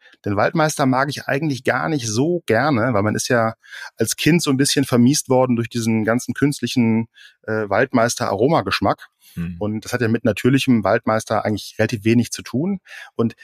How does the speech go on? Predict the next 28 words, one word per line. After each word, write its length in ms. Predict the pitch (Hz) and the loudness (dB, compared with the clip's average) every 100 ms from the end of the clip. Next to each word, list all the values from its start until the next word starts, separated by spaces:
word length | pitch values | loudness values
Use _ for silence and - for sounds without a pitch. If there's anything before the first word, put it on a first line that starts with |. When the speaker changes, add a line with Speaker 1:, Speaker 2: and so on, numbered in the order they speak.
| _ | _
Speaker 1:
das 120 | 127 | -2
ist 40 | - | 0
so 60 | |
eine 100 | 139 | -2
ganz 480 | 110 143 196 - - | 0 -2 -2 -6 -8
zarte 920 | - - 123 120 147 - - 147 143 | -4 -2 0 0 -2 -4 0 2 4
Note 960 | 139 123 117 113 151 - 143 135 127 117 | 4 4 4 4 2 2 2 4 2 2
Waldmeister. 720 | 104 131 98 90 - 127 180 - _ - | 2 0 0 -2 -2 -4 -6 -12 _ -6
Und 60 | 127 | -4
das 100 | - | 0
fand 220 | 175 170 | -2 0
ich 100 | 151 | 0
eigentlich 160 | 143 | -2
ganz 220 | - 104 - | -2 -4 -2
toll. 400 | 101 123 240 220 - _ _ _ | 0 2 0 -6 -12 _ _ _
Hab 160 | - 151 | -6 0
aber 200 | 143 131 | 2 2
doch 120 | 123 | 2
entschieden, 560 | 131 - 139 127 123 120 - _ | 0 0 0 2 2 2 -4 _
für 240 | - - | -8 -2
den 180 | 110 101 | 0 0
Cocktail 600 | - 165 - - 170 156 | 0 -4 -4 -2 0 2
nehme 220 | 139 127 123 | 2 2 2
ich 120 | - | 0
lieber, 720 | 120 113 104 101 101 92 90 | 0 2 2 0 -2 -4 -4
äh, 60 | 117 | 0
Ingwer 220 | 123 104 | 2 2
Grapefruit 680 | 95 120 - - 139 135 | 2 2 0 2 2 2